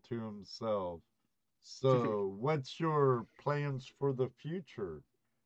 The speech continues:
Speaker 2: Well, um, so me and,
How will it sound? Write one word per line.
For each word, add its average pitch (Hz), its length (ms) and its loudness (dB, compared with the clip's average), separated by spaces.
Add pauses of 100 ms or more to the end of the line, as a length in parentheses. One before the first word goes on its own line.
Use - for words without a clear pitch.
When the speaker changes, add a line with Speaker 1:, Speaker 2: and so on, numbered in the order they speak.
(1160)
Speaker 2:
Well, 156 360 12 (120)
um, 120 800 8
so 127 720 2 (340)
me 170 500 8
and, 139 760 4